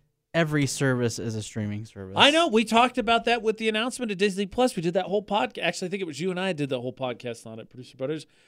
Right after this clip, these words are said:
Speaker 2: because what, H B O has one, N B C's gonna start one. Why would other things not
Speaker 1: Yeah,
Speaker 2: do it?
Speaker 1: what, N B C's Peacock,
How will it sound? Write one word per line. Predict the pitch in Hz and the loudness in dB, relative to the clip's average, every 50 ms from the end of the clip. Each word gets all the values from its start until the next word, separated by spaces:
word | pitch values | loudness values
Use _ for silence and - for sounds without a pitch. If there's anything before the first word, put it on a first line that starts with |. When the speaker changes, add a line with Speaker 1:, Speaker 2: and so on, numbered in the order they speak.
| _ _ _ _ _ | _ _ _ _ _
Speaker 2:
because | - 151 139 156 151 117 120 | -2 0 2 2 0 2 2
what, | 143 131 120 | 0 2 4
H | 127 151 165 - - | 2 2 2 2 4
B | 165 170 | 6 6
O | 160 160 | 8 8
has | 156 156 156 147 135 | 8 8 6 6 4
one, | 143 143 143 143 143 147 156 - _ _ _ _ - | 2 2 4 4 2 2 0 -4 _ _ _ _ 2
N | - 127 143 | 2 4 4
B | 151 151 | 2 0
C's | - - 151 151 131 | 2 4 4 4 4
gonna | - 143 139 135 | 2 2 2 2
start | - - - 135 127 123 127 | 0 2 4 4 4 4 4
one. | 127 131 143 147 143 | 2 4 4 4 4
Why | 135 135 139 147 | 4 6 6 6
would | 147 151 147 | 6 6 6
other | 147 147 156 147 | 6 4 4 2
things | 139 - 151 151 143 131 | 2 0 -2 -2 -2 -2
not | 151 156 160 202 | -4 0 2 4
Speaker 1:
Yeah, | 190 196 - 175 | 6 8 8 8
Speaker 2:
do | 165 135 | 8 6
it? | 110 101 - _ - | 4 2 -2 _ 0
Speaker 1:
what, | 185 180 147 - | 0 0 2 2
N | 170 180 | 2 2
B | 180 180 | 2 2
C's | 170 - 180 165 156 | 2 2 0 0 0
Peacock, | - - - 226 226 - - 202 202 190 190 185 185 185 185 - | 2 2 2 2 2 2 2 4 6 6 8 6 6 4 2 -2